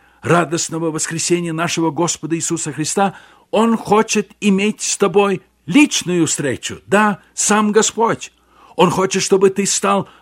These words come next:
блаженным чадом Божьим. Только верой ты можешь достичь этого. Верой подними свой взор ко Христу, и тогда для тебя это будет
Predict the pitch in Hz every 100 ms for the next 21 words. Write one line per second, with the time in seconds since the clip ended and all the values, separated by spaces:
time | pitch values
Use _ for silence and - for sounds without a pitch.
0 | _ 110 160 190 131 247 226 233 214 -
1 | 139 110 120 107 107 80 - - _ _
2 | _ _ _ _ - 165 - 143 110 76
3 | 82 214 175 110 85 - _ _ - 120
4 | 127 113 123 - 160 - 131 - - 104
5 | - 90 76 - - _ _ - 196 214
6 | 107 82 - _ _ 165 151 214 240 254
7 | - 214 202 131 135 175 - - 165 156
8 | - - 101 80 _ 139 - 120 127 190
9 | 185 170 175 160 127 117 - - _ -
10 | 120 123 104 123 113 110